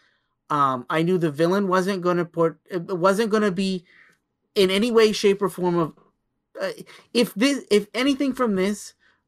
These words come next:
any villain from this that gets carried on to additional movies or content is gonna be minor. Uh, I, I knew that the major villain is not going to make, uh, a show up again later on.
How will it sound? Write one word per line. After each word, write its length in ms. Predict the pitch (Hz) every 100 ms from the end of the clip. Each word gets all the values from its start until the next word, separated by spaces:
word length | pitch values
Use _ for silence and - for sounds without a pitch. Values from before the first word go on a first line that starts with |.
| _
any 200 | 196 233
villain 460 | 175 185 196 202 196
from 220 | 185 165
this 240 | 165 170 -
that 300 | 151 - -
gets 200 | 156 -
carried 360 | 180 165 156
on 240 | 147 151 151
to 200 | 143 123
additional 520 | 123 147 151 143 127
movies 540 | 120 135 143 147 131
or 80 | 120
content 520 | - 139 143 165 160 - - - _ _
is 180 | 185 160
gonna 200 | 196 185
be 100 | 165
minor. 520 | 147 139 151 160 160 - -
Uh, 180 | 139 110
I, 140 | 170 -
I 140 | 165
knew 180 | 180 185
that 180 | 175 170
the 80 | 170
major 380 | 165 170 165 143
villain 340 | 151 160 156
is 180 | 139 139
not 200 | 143 143
going 200 | 147 147
to 80 | 147
make, 380 | 143 147 - _ _
uh, 160 | 135 -
a 60 | 151
show 320 | - 165 123
up 260 | - 143 151
again 360 | 135 143 143
later 320 | 135 139 123 131
on. 280 | 143 147